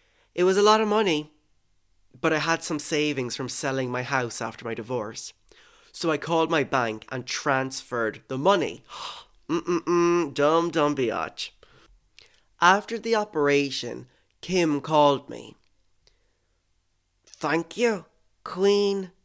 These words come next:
he said. "When all this is over, we'll tour Scotland and Ireland together. I love you." I couldn't wait for us to be together. But a day passed,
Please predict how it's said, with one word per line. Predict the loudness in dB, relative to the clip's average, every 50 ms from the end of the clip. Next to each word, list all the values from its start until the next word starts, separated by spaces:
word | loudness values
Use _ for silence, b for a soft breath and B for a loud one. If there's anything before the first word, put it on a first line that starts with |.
| _ _ _ _ _ _
he | -4 -4 -4
said. | -2 -2 -2 -2 0 -2 -2 -4 -6 -12 _ _ _ _ _ _ b b b b b b b b b b b
"When | -12 -10 -8 -4
all | -2 0 0 2 0 2
this | 4 2 2 2 0
is | -6 0 4
over, | 6 6 6 6 4 0 -6 -8 -8 -8 -8 -12 _ _ _ _ _
we'll | -8 -6 -6 -6 -6
tour | -6 -4 -2 -2 -4 -4
Scotland | -6 -6 -6 -6 -8 _ -2 0 0 0 -2 -4 -4 -2 -2 -2 -2
and | -2 0 2
Ireland | 2 0 0 -4 -10 -16 -16 -16
together. | -16 -14 -14 -14 -16 -16 -16 -16 -18 -18 _ _ _ _ _ _ _ -4
I | 0 0 2 4 4 2 2
love | 2 0 -2 -4 -4 -6 -10 -20 -20 -20 -20
you." | -18 -16 -14 -14 -16 -18 -20 _ _ _ _ _ _ _ _ B B B B B B B B B
I | 0 0
couldn't | 0 0 0 0 0 0 -4 -4 -2
wait | 0 2 2 2 0 -2 -6
for | -10 -8 -8
us | -6 -6
to | -8 -6
be | -8 -6
together. | -8 -6 -6 -4 -4 -4 -4 -6 -8 -10 _ _ _ B B B B B B B B
But | 2 2
a | 2 2
day | 4 4 6 6 6 6 4
passed, | 2 0 2 4 4 4 2 0 -4 -8 -8